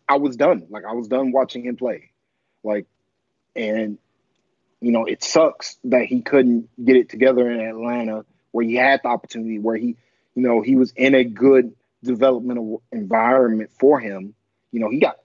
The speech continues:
he, both he and Dennis Schroeder got the best the N B A has to offer for a young basketball player. And to see neither of those guys who had the talent to be good in this league take advantage of it was disappointing.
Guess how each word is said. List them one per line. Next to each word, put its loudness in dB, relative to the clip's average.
he, -2
both 0
he 2
and -2
Dennis 2
Schroeder -2
got -4
the -8
best -2
the -8
N -4
B 0
A -4
has -4
to -6
offer -2
for 2
a 2
young 4
basketball -2
player. -12
And 4
to 4
see 4
neither 6
of -2
those 6
guys 4
who -4
had -2
the -18
talent -8
to -16
be -6
good 2
in -6
this -6
league 2
take -6
advantage 0
of 4
it 2
was 0
disappointing. -2